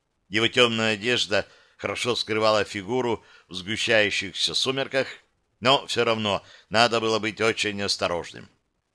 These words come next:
Короткими перебежками ему удалось пробраться метров на тридцать ближе к дому. Подходить еще ближе было бы неоправданным риском.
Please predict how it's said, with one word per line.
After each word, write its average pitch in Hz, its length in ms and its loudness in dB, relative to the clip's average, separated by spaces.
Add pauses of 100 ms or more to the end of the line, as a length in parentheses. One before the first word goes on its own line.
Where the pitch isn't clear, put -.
(320)
Короткими 117 560 4
перебежками 123 800 0 (360)
ему 123 220 0
удалось 135 380 4
пробраться 117 580 2
метров 120 480 -2
на 120 120 -4
тридцать 107 720 -8
ближе 98 360 -4
к 107 80 -14
дому. 73 400 -6 (600)
Подходить 113 560 -2
еще 117 280 0
ближе 113 360 -4
было 107 220 2
бы 101 280 -2 (280)
неоправданным 107 800 0
риском. 127 540 -2